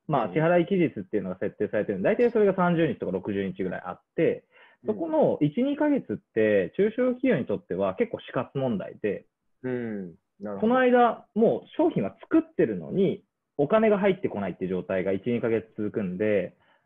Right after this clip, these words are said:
Speaker 1: 例えば、他の会社からこの仕事をやってくださいって言われた時に、自社でこの、ま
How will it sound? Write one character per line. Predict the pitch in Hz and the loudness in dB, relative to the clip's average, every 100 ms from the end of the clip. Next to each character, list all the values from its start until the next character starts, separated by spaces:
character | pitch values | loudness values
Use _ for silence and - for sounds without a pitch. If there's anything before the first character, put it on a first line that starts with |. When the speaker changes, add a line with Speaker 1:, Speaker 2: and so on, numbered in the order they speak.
| - | -6
Speaker 1:
例 | 185 277 | 0 2
え | |
ば、 | 170 123 101 - | 4 2 0 -2
他 | 160 240 | -4 -2
の | 269 | -2
会 | 262 254 | 0 0
社 | 247 | 0
か | 226 | 0
ら | 214 151 | 2 2
こ | 170 | 0
の | 185 | 0
仕 | 185 | 2
事 | 185 185 | 2 4
を | 185 180 - | 4 4 2
や | 156 | -2
っ | 147 | 0
て | 160 | 0
く | |
だ | 160 | 0
さ | 156 | 2
い | 127 | -2
っ | |
て | - | -2
言 | |
わ | 92 | -4
れ | 90 | -4
た | |
時 | 95 92 | -8 -10
に、 | 104 123 98 92 _ _ _ - | -6 -4 -4 -6 _ _ _ -10
自 | 143 | -2
社 | 220 | 2
で | 214 | 2
こ | 208 202 | 2 2
の、 | 190 185 - - | 4 4 2 -4
ま | 143 110 | -2 -2